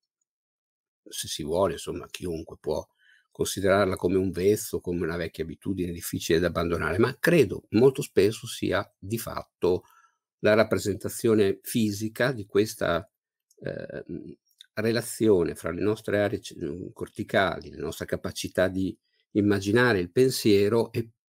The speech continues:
quella poi subito successiva ed immediata di riuscire a renderlo, a registrarlo in una qualche maniera, in nel caso specifico su un foglio di carta.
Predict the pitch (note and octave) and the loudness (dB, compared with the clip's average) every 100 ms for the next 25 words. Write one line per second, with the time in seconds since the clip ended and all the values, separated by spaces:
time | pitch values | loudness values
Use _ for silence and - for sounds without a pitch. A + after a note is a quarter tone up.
0 | _ _ - A2+ F2+ G2 F#2+ G#2 F2+ - | _ _ 0 2 2 -4 -2 0 0 0
1 | B2+ A2 - - - - - - C3 A2 | 0 0 -4 -8 -10 -8 -6 -2 0 0
2 | F2 G2 A#2+ G2+ D2+ D2+ D2+ F#2 E2 F2 | 0 2 2 2 0 -4 -6 -8 -8 -8
3 | _ _ _ _ _ - F2+ - F#2+ G2 | _ _ _ _ _ -8 -4 2 4 6
4 | A2+ F#2+ F#2+ F2+ F2+ F2 - _ _ _ | 6 4 0 -4 -4 -4 -8 _ _ _
5 | D#2 C#2+ - - A#2 G2 E2+ E2 G#2+ E3 | -16 -14 -16 -2 2 2 0 0 -2 -2
6 | _ - - - - G2+ - G#2+ A2 F2 | _ -10 -10 -2 0 0 2 2 2 2
7 | E2 F#2 - - - - _ _ - F#2 | -4 -6 -8 -14 -20 -20 _ _ -14 -10
8 | - F2+ F2+ - G#2 E2 F#2+ - - E2 | -6 -6 -6 -6 -6 -8 -14 -16 -12 -10
9 | - D#2+ D2+ - - - | -8 -8 -10 -12 -14 -16